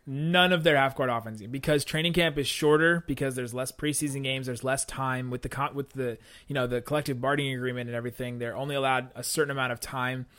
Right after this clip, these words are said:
to work out with their players, and that's one of the reasons why we're hearing all these guys working out individually by themselves, is because they're not working out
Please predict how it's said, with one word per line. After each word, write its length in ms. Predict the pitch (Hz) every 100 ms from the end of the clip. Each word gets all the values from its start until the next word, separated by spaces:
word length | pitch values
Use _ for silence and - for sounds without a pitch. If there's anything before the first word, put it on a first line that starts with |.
| - - -
to 100 | 123
work 260 | 127 131
out 140 | 139 123
with 80 |
their 120 | 120 113
players, 420 | - 143 170 175
and 320 | - 139 131 -
that's 200 | 185 233
one 120 | 208
of 40 | 190
the 80 | 151
reasons 240 | 147 131
why 160 | 135 127
we're 140 | 127
hearing 300 | 123 135 127
all 160 | 123 127
these 180 | 127 123
guys 260 | 127 120
working 300 | 113 131 123 120
out 140 | 113
individually 580 | 123 120 117 120 127 123
by 180 | 123 113
themselves, 500 | 110 - 120 156 160
is 60 |
because 320 | 123 117 117 113
they're 100 | 117
not 160 | 120 113
working 220 | 120 123
out 140 | 113